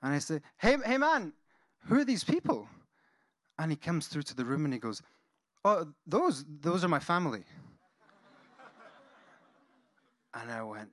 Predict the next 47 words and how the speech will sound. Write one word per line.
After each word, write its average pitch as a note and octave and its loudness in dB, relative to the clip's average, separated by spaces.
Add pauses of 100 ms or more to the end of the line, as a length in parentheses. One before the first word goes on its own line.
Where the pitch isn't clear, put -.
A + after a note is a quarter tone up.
"Your A2 -14
family?" - -6 (640)
And G#2+ -12
he G#2+ -10
said, A2+ -6
"Yeah, B2+ 2
yeah, G#3+ 4
it's, - -2
uh, C3+ 2 (560)
it's, - 0
uh, B2+ 4
my C3 4
ancestors, C#3 0 (120)
people B2+ -4
from A#2 0
Netherlands C3+ 2
and G#2 -6
France C3 0
and A2+ -4
everything." A2 -8
And - -14
I A#2 -10
realized C#3+ -8
where C3+ -6
I B2 -4
was. D#3 -4
I C#3+ -2
was D3 -2
in D3 0
the C#3 -2
old F3 -2
ancestral D3 -2
home C3+ 0
of A2 -12
some A#2+ -4 (380)
rich E3 -2
scion D3 0
of B2 -2
an B2+ 0
ance-, C3 -4
of C3+ 2
a B2+ 0
dynastic D3 -2
family. C#3+ 0
It A#2+ -14
was C#3 -10
insane. E3 2